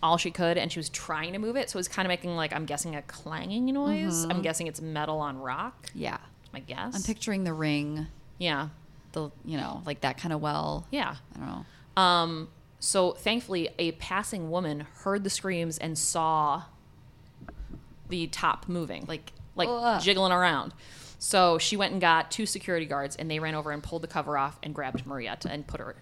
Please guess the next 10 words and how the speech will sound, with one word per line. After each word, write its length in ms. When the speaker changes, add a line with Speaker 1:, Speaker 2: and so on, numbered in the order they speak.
Speaker 1:
uh, 320
you 120
know, 180
took 140
her 200
back 180
to 80
the 40
station. 380
Um, 540